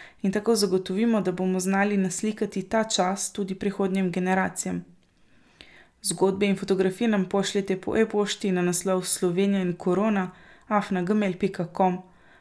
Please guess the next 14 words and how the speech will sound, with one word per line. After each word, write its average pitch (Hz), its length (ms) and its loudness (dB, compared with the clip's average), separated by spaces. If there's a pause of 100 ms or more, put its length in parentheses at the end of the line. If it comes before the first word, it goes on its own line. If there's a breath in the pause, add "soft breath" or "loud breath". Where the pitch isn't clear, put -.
(140 soft breath)
Več 214 180 -2
informacij 202 560 2
pa 190 100 -2
dobite 175 360 -2
na 175 100 0
spletni 202 440 -2
strani 175 560 -2 (360 loud breath)
muzej 214 420 2
minus 175 560 0 (200)
N 202 160 2
Z 185 320 4 (300)
pika - 420 -4 (100)
S 175 260 -2
I. 175 140 -4